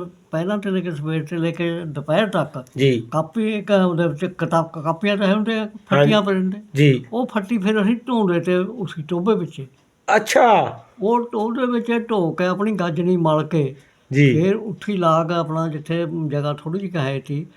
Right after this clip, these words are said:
Speaker 2: ਹੂੰ।
Speaker 1: ਉੱਥੇ ਅਸੀਂ ਫਿਰ ਆਪਣੀਆਂ ਫੱਟੀਆਂ ਸੁੱਕਣੀਆਂ ਲਾ ਦੇਣੀਆਂ।
Speaker 2: ਆਏ ਹਾਏ ਹਾਏ ਹਾਏ।
Speaker 1: ਹੈਂ ਜੀ? ਫਿਰ ਉਹਦੇ ਬਾਅਦ ਫਿਰ ਸਾਨੂੰ ਮਾਸਟਰਾਂ ਨੇ ਕਹਿਣਾ ਵੀ ਇਹ ਲਿਖੋ ਜੀ।
Speaker 2: ਅੱਛਾ, ਸਿਖਾ ਕੇ ਫਿਰ ਦੁਬਾਰਾ ਤੇ?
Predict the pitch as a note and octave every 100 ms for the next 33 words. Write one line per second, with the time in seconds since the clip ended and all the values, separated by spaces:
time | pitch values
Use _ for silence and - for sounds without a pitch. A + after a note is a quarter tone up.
0 | _ B2 A#2+ B2+ - F#3 F3 D#3+ E3+ E3
1 | D#3+ C#3+ D3+ D3+ D3+ D3 D3 D3+ E3 E3
2 | D#3 D3 C3 A#2 A#2 A2+ A2+ A#2+ _ _
3 | A#2+ C#3 B2 A2 F2+ F#2+ F2 F#2+ - _
4 | _ C3 D#3+ G#3+ F#3+ _ _ _ _ D3+
5 | G#3+ A3+ A3+ A3 A3+ A#3 A3+ E3+ E3 E3
6 | D3 A3+ F3+ D#3 E3 D#3+ D#3+ D3+ D#3+ D#3+
7 | E3 E3+ F3+ E3+ F#3 F3+ D#3+ D#3+ E3+ D#3
8 | C#3+ E3 - _ _ _ _ _ _ _
9 | - D3+ E3+ D#3+ D#3+ E3 E3+ E3+ F#3+ F3+
10 | F#3+ F#3 E3+ D3+ C3+ G2